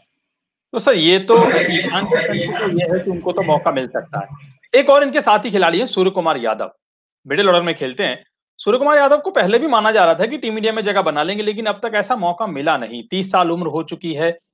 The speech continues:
सूर्य कुमार यादव के साथ ईशान किशन ने इस सीजन में एक और रिकॉर्ड भी बनाया है। वो एक ही टीम के लिए चार सौ से ज्यादा रन बनाने वाले दो अनकैप्ड players पहली बार हुए हैं, वो सूर्य कुमार यादव और ईशान किशन ने।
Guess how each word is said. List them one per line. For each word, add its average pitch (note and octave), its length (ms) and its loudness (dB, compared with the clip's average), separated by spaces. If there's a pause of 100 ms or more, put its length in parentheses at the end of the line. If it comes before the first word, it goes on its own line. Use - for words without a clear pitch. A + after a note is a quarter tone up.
(240)
सूर्य G#3 260 4
कुमार C4+ 260 4
यादव A#3+ 360 4 (200)
के B3 100 0
साथ G#3+ 260 4 (120)
ईशान G#3+ 340 0
किशन A3 300 -6
ने B3+ 160 -4
इस - 200 -14
सीजन F#3+ 280 -4
में G#3+ 220 -4
एक A#3+ 220 -4
और F#3+ 160 4
रिकॉर्ड F#3 360 4
भी A3 60 -2
बनाया C#3+ 380 -2
है। G#3+ 80 2
वो A3 220 0
एक G3 220 4
ही B3+ 60 -6
टीम A3+ 260 -4
के A3 100 -4
लिए A#3+ 140 0
चार F#3 320 2
सौ A3 160 -4
से A#3 160 -4
ज्यादा F#3+ 280 2
रन G#3+ 140 -2
बनाने E3 320 -2
वाले C#3 340 -6 (400)
दो A#3 160 6
अनकैप्ड A#3+ 440 2
players A3 200 2
पहली F#3+ 240 2
बार G3 160 2
हुए F#3+ 180 -4
हैं, A3 80 -4
वो G#3 140 -4
सूर्य D#3+ 280 -4
कुमार E3 260 -4
यादव C#3 260 -2
और G#3+ 140 -4
ईशान D3 280 -4
किशन B2+ 280 -14
ने। A2+ 100 -12